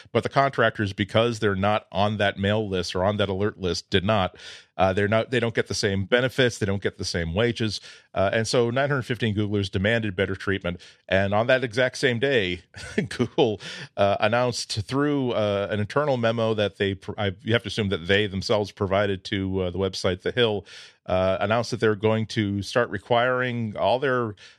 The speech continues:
uh, that the, all, all of their contractors to basically give their temporary workforce,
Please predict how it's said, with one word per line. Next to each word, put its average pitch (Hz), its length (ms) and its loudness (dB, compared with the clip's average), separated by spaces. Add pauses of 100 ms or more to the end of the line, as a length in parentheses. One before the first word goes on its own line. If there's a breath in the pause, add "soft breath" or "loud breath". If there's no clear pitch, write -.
uh, 98 300 0 (180)
that 107 240 0
the, 110 160 -2
all, 123 140 4
all 139 240 2
of 151 80 -4
their 139 100 0
contractors 123 760 0
to 104 500 0 (200)
basically 113 480 2
give 107 480 0
their 110 140 2
temporary 107 480 0
workforce, 98 680 -2